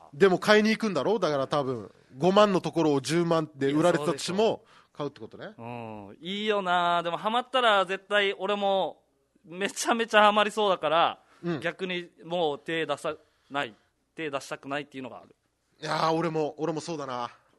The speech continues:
Speaker 2: お、もう全然ゲームやらんかったから、スマホでさ、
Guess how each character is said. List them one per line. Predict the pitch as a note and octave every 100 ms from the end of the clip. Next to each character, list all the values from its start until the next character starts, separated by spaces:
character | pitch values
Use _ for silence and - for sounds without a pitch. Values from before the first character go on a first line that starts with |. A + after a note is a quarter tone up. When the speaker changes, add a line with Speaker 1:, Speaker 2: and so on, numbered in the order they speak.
| _
Speaker 2:
お、 | D3+
も | E3 D#3+ D#3 D3 C#3
う |
全 | C3+ C#3 G#3
然 | A3+
ゲ | A3+ A#3
ー |
ム | F3
や |
ら | D3+
ん | D#3
か | D3
っ |
た | C#3
か | B2
ら、 | C3 D3+
ス | C3 F#3+
マ | A#3
ホ | A#3
で | A3+ A#3
さ、 | G#3 E3 A2+